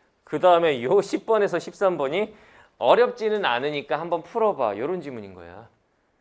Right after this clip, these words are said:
그 다음에 방금 읽었던 바나나, 그게 "전반적으로는 어렵지 않은데 바나나 부분은 어려워." 이런 문제였고, 그 다음 뒤에 나올 피씨알 과학 지문이 "어디 한번 뒤져봐라."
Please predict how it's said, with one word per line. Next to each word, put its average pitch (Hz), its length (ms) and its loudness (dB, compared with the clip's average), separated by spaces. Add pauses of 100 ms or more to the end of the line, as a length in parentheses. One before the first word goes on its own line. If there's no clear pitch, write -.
(260)
그 139 120 -12
다음에 143 260 0
방금 131 320 -8
읽었던 120 380 -6
바나나, 165 560 0
그게 143 420 -8 (680)
"전반적으로는 202 760 -4
어렵지 135 240 -2
않은데 147 340 -4
바나나 202 440 -2
부분은 165 320 -6
어려워." 131 600 0
이런 127 200 -4
문제였고, 113 680 -12 (840)
그 135 120 -12
다음 143 300 0
뒤에 131 180 -4
나올 131 420 -4
피씨알 135 540 -6
과학 127 240 0
지문이 131 460 -8 (380)
"어디 147 180 -4
한번 147 240 -8
뒤져봐라." 92 560 -14